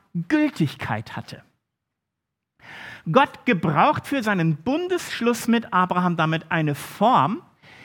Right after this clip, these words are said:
die er verstehen und auf die er sich verlassen konnte. Wo er genau wusste, so macht man das, das hat Gültigkeit, darauf kann ich bauen,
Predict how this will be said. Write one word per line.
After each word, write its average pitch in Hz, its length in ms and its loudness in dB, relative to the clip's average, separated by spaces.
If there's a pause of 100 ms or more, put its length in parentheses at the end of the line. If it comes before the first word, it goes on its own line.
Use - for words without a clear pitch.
(220)
die 190 200 0
er 185 160 2
verstehen 240 1120 -4 (800)
und 202 240 0
auf 185 180 0
die 214 220 0
er 175 100 2
sich 160 240 0
verlassen 139 960 0
konnte. 98 540 -10 (1300)
Wo - 60 -12
er 165 140 0
genau 240 560 6
wusste, 233 580 2 (720)
so 220 260 2
macht 294 300 2
man 147 160 2
das, 117 220 -4
das - 200 -6
hat - 200 -8
Gültigkeit, 151 800 -4 (220)
darauf 180 260 0
kann 214 180 2
ich - 160 -2
bauen, 135 480 0